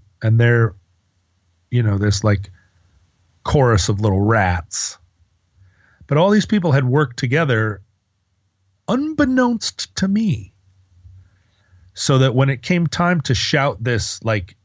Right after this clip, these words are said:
exclamation, "Don't stop," there was quite a bit of support for it,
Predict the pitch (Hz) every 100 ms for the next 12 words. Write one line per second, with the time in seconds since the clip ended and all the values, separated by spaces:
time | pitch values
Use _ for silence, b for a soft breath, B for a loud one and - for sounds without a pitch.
0 | _ _ _ _ _ _ _ 143 139 -
1 | 127 113 151 - 135 - - - - _
2 | 156 180 185 - 202 190 151 - _ -
3 | _ _ _ _ _ _ _ _ _ _
4 | _ _ _ _ _ _ _ _ _ _
5 | _ - 190 202 - - 202 165 185 -
6 | - - 294 311 - 87 98